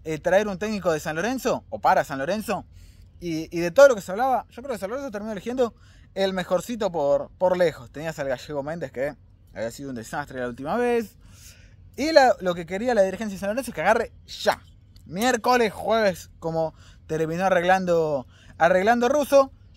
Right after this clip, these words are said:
Y los únicos dos que podían en esos tiempos, uno era el Gallego, el otro era Russo. Te, te, se terminan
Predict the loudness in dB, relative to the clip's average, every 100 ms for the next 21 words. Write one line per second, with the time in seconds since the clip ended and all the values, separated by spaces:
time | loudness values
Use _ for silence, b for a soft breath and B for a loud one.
0 | -8 2 2 4 0 2 2 2 0 0
1 | -4 0 -2 2 2 0 -2 -6 -6 -4
2 | -4 0 -2 -4 -10 -6 -2 0 0 2
3 | 0 0 -2 4 4 2 0 0 0 -20
4 | -20 -20 -20 -20 -20 -20 -20 -20 -20 -8
5 | -8 -8 -14 -12 -6 -6 -4 -4 -4